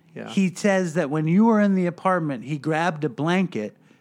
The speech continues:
Speaker 2: threw it over his safe,
Speaker 1: Ah.
Speaker 2: went into the bathroom, took all of his drugs out of the safe. I think maybe he helped you clean a bit. And then he said you were crying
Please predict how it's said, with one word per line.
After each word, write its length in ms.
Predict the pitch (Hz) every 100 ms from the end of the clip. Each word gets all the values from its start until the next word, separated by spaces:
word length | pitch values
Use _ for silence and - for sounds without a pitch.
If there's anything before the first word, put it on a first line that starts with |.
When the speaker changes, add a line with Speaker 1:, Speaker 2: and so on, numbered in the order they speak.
| _ -
Speaker 2:
threw 360 | 180 233 262
it 80 | 226
over 300 | 220 190 190
his 200 | 170 160
safe, 580 | - 196 180 131 - -
Speaker 1:
Ah. 460 | 131 151 170 165 151
Speaker 2:
went 240 | 202 233
into 240 | 233 202 196
the 120 | 170
bathroom, 800 | 139 175 196 196 - 123 117 117 - _
took 240 | - 240 220
all 200 | 220 208
of 100 | 147
his 200 | 170 135
drugs 640 | 160 185 180 156 139 - _ _ _ _ _ -
out 240 | 208 233
of 180 | 226 143
the 80 | 139
safe. 500 | - 131 120 120 _ _ _ _ _ _ _ _ _ _
I 100 | 175
think 200 | 214 196
maybe 320 | 156 175 180
he 140 | 165 143
helped 360 | 160 185 -
you 140 | 131 123
clean 380 | - 160 151
a 60 | 131
bit. 400 | 117 123 147 - _ _ _
And 180 | 147 170
then 160 | 170
he 140 | 160 151
said 200 | 165 143
you 100 | 160
were 140 | 143
crying 640 | - - 151 147 156 180